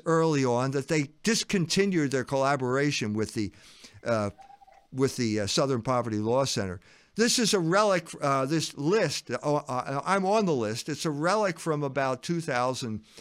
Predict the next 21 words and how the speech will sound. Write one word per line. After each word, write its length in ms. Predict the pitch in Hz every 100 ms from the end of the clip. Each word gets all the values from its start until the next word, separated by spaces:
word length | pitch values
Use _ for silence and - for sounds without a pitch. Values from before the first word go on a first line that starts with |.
| - -
seven. 560 | - - 160 165 156 _ _ - _ -
That's 260 | 156 165
when 140 | 170 135
Heidi 360 | 147 156 151
Beirich 520 | 123 127 139 139 120
ca-, 180 | - 127 -
cooked 340 | - 220 -
up 200 | 156 147
this 180 | 143 127
scheme, 520 | - - 156 147 113 - - - - -
uh, 220 | 123 123
of, 320 | 131 120 107
uh, 340 | - 110 107 104 -
uh, 220 | 113 104 - _ -
turning 460 | 185 185 170 135 - -
Catholics 540 | 170 165 165 139 -
into 240 | 123 104 107
terrorists, 680 | - 147 123 104 95 - -
uh, 240 | 98 87 - -
and, 260 | 107 101 104 _ - _
and 220 | 131 127